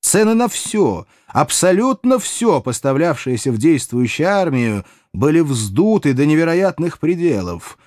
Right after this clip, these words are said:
В карманах поставщиков и интендантов оседали громадные суммы, и изрядный куш достался Николаю Николаевичу. Начатые было судебные дела пришлось потихонечку замять,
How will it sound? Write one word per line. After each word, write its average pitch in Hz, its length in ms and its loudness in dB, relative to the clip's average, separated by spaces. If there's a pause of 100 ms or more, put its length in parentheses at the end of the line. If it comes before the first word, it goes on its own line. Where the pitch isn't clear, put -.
(220)
В - 80 -14
карманах 165 580 2
поставщиков 165 840 0
и 139 140 2
интендантов 165 840 -2
оседали 175 480 0
громадные 190 840 0
суммы, 120 760 0 (200)
и 117 160 2
изрядный 107 540 -2
куш 185 260 -2
достался 160 600 -4
Николаю 151 360 -2
Николаевичу. 107 840 -6 (320)
Начатые 139 560 2
было 117 200 0
судебные 113 560 0
дела 170 280 0
пришлось 208 420 -4
потихонечку 240 720 0
замять, 214 680 0